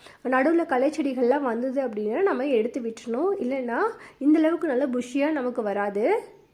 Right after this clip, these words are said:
இது பார்த்தீங்கன்னா, ஒரு ட்வென்டி to ட்வென்டி ஃபைவ் டேஸ் ஆயிடுச்சுங்க. இந்த ஸ்டேஜ்லேயே கூட நம்ம அறுவடை பண்ணலாம். இது நாட்டு கொத்தமல்லி அப்படின்றதுனால இதோட இன்னும் கொஞ்சம் தான் பெருசா வரும்.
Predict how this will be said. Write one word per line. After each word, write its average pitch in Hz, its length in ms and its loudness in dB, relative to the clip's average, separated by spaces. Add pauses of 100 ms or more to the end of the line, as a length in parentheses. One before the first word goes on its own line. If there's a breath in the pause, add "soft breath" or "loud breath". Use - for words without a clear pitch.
(580)
இது 285 160 2
பார்த்தீங்கன்னா, 240 640 0
ஒரு 403 180 4
ட்வென்டி 240 520 -2
to 285 100 0
ட்வென்டி 247 340 0
ஃபைவ் 254 200 0
டேஸ் 262 240 0
ஆயிடுச்சுங்க. 233 560 0
இந்த 294 480 0
ஸ்டேஜ்லேயே 254 420 2
கூட 254 220 0
நம்ம 254 240 0
அறுவடை 233 280 0
பண்ணலாம். 208 400 0
இது 311 140 2
நாட்டு 233 360 0
கொத்தமல்லி 233 440 -2
அப்படின்றதுனால 208 640 -2 (120)
இதோட 277 180 4
இன்னும் 320 240 0
கொஞ்சம் 285 300 0
தான் 302 120 2
பெருசா 247 400 0
வரும். 208 300 0